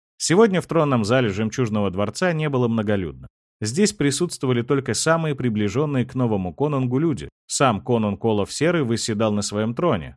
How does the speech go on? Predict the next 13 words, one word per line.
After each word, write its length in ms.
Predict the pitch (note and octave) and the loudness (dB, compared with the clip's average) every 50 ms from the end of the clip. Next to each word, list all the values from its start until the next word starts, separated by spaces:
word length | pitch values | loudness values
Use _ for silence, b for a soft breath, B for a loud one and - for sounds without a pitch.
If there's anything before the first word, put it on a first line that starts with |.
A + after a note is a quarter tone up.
| _ _ | _ _
На 100 | - G2+ | -4 -2
его 180 | G#2+ A2 A2 A2 | 0 2 0 2
бородатой 480 | G2+ G#2+ G#2+ G#2+ G#2+ G#2+ G#2+ G#2 G#2 F#2 | 2 2 2 2 2 2 0 -2 -2 -6
физиономии 720 | - A2 G2+ F#2+ G2+ F#2+ A2 D3 E3 D#3 B2 G2+ F#2+ F#2 | -6 -6 -4 -2 -2 -2 -2 -2 -2 -2 -2 -2 -4 -4
играла 320 | F2+ G#2+ A#2+ B2+ B2 A#2 | -2 0 0 2 2 0
самодовольная 640 | G#2 - - A2 A2 G#2+ A2 A2 A2+ A2 G#2 G2+ G#2 | 0 -2 -2 -2 0 0 2 2 2 2 0 0 0
улыбка, 540 | G2+ G#2 B2+ E3+ D#3+ - - - E2+ C#2+ - _ | 0 0 0 0 -2 -2 -4 -10 -10 -10 -8 _
а 120 | F#2+ G2+ | -6 -6
в 40 | F#2 | -4
глазах 460 | F#2 G2+ F#2+ F#2 F2+ B2+ E3 D#3 B2 | -2 -4 -4 -2 0 0 0 0 0
горел 320 | G2+ G#2 G2+ G#2 G#2 G2 F2+ | -2 -2 0 0 0 0 -2
огонь 300 | E2 D#2 F2 F#2 F#2+ - | -4 -4 -6 -8 -6 -6
победителя. 640 | G2 F#2 F#2 G2 F#2+ A2 B2+ B2+ - D#2+ C#2 B1 | -8 -6 -6 -6 -4 -4 -6 -6 -8 -12 -12 -14